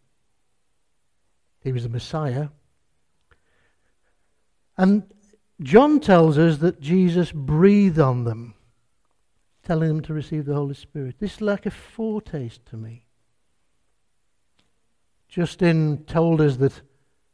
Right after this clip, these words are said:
the appearance was in the garden. Took him back to Genesis.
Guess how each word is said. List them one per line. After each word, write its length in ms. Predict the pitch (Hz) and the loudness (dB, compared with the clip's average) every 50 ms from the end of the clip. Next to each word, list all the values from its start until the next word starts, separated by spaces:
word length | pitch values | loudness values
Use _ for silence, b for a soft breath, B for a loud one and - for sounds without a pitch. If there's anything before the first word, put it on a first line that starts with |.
| _ _ _ _ _ _ _ _ _ _ _ _ _ | _ _ _ _ _ _ _ _ _ _ _ _ _
the 80 | 156 | -10
appearance 560 | 143 - _ - 165 170 165 165 160 147 - - | -10 -10 _ -4 -2 0 0 0 -2 -4 -6 -8
was 100 | 147 135 | -8 -6
in 120 | 156 151 | -6 -6
the 60 | 151 147 | -6 -4
garden. 600 | 139 156 151 147 143 139 127 _ 113 113 113 _ _ _ _ _ _ _ _ _ _ _ _ _ _ _ _ _ _ _ _ _ _ _ _ | -4 -4 -2 -2 -4 -6 -8 _ -14 -18 -18 _ _ _ _ _ _ _ _ _ _ _ _ _ _ _ _ _ _ _ _ _ _ _ _
Took 140 | - 147 - | -14 -10 -8
him 120 | 156 143 | -8 -6
back 220 | 131 147 139 - _ | -6 -6 -8 -8 _
to 80 | 143 | -18
Genesis. 800 | 131 123 131 131 127 117 117 110 - _ 110 113 _ _ _ | -16 -14 -12 -12 -12 -12 -14 -16 -18 _ -20 -20 _ _ _